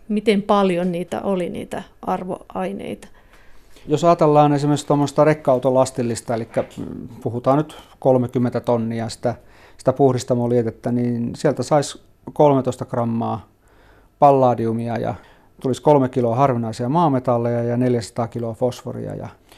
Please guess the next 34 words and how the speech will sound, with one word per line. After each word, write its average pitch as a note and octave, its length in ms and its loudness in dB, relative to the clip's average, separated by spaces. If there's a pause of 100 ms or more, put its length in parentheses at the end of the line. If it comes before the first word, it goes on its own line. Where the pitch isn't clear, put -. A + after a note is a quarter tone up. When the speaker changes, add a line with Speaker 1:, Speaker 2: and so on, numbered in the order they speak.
(240)
Speaker 2:
se C#3+ 120 -2
tarkoittaa C3+ 500 4
sitä, C3+ 320 0
että, A#2+ 280 -6 (240)
että D3+ 140 -8
esimerkiksi A#2+ 340 -6
palladiumista A#2+ 760 0
niin A2+ 240 -8 (640)
saataisiin A2+ 520 -6 (160)
pari B2 160 2
kappaletta, A#2 600 -6 (240)
jopa A#2+ 200 -6
kolme B2+ 300 2
kappaletta A#2 480 -6
sormuksia. B2 640 -2
Ja, A#2+ 160 -6 (640)
ja B2+ 220 4
sitten F3+ 300 -2
nuo E3 100 2
harvinaiset D#3+ 560 0
maametallit, B2 720 0
niin – A#2+ 340 -2 (400)
siis B2+ 180 -6
nämä C#3+ 140 4
oli C#3 120 4
kaikkinensa A#2 640 0
ne A2+ 200 -6 (120)
harvinaiset A#2 500 -2
maametallit A2+ 580 -4
siinä, A#2 340 -6
eli, A2+ 220 -10
eli A#2 280 -10 (360)
kaikkia C3 440 2
ei A#2+ 100 -2